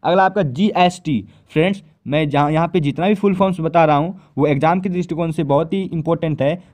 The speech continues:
तो इस वीडियो को आप थोड़ा सीरियस लेके पढ़ें। ठीक है, अगला आपका जीएसटी। जीएसटी का हो जाएगा फुल फॉर्म Goods and Services Tax। ठीक है,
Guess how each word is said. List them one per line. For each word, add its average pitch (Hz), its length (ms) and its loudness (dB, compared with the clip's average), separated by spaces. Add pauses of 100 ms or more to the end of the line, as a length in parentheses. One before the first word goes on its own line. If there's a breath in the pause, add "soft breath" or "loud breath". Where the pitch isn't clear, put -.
तो 156 60 -2
इस 160 160 0
वीडियो 180 240 2
को 185 100 0
आप 180 180 2
थोड़ा 190 120 2
सीरियस 165 360 -2
लेके 175 220 0
पढ़ें। 110 340 -2
ठीक 196 180 -6
है, 262 100 -6 (600)
अगला 175 280 2
आपका 208 280 0
जीएसटी। 156 500 0
जीएसटी 180 380 -2
का 190 80 2
हो 185 60 4
जाएगा 175 120 2
फुल 165 160 -2
फॉर्म 127 240 -2
Goods 175 280 0 (180)
and 151 260 2 (340 soft breath)
Services 160 520 2 (120)
Tax। - 360 0 (320)
ठीक 185 120 -2
है, 226 60 0